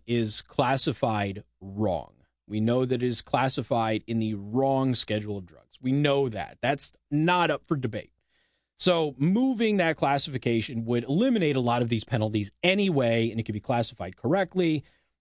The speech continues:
uh, and could also possibly open up some legalization op-, opportunities and things of that nature. But they're not doing that. And for some strange reason, I don't know why, Republicans seem averse to this. I, I don't know if it's the neocons, which are the Republicans who don't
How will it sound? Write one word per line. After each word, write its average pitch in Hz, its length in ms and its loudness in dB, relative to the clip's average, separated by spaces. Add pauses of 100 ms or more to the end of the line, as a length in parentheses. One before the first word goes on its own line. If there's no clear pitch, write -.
uh, 117 180 0
and 117 140 -2
could 117 100 -4
also 139 480 0
possibly 151 600 0
open 120 240 -2
up 113 140 -6
some 113 180 0
legalization 120 580 -2
op-, 107 260 -4
opportunities 107 640 -2
and 104 100 -10
things 107 200 -8
of 107 60 -6
that 110 180 0
nature. 95 340 -14 (460)
But 143 240 2 (440)
they're 165 220 4
not 160 240 0
doing 196 300 2
that. 87 240 -6 (280)
And 127 220 2
for 135 80 -2
some 147 220 2
strange 135 320 0
reason, 175 500 2
I 127 100 0
don't 123 140 -2
know 123 80 0
why, 147 540 2
Republicans 127 500 0
seem 110 180 0
averse 147 300 0
to 160 100 -4
this. 139 460 0
I, 123 180 -2
I 120 60 0
don't 131 160 0
know 135 320 2
if 131 180 -2
it's 131 200 -4
the 123 100 -4
neocons, 131 800 0
which 123 220 -6
are 120 120 0
the 117 300 0 (320)
Republicans 131 540 0
who 131 60 -2
don't 131 200 0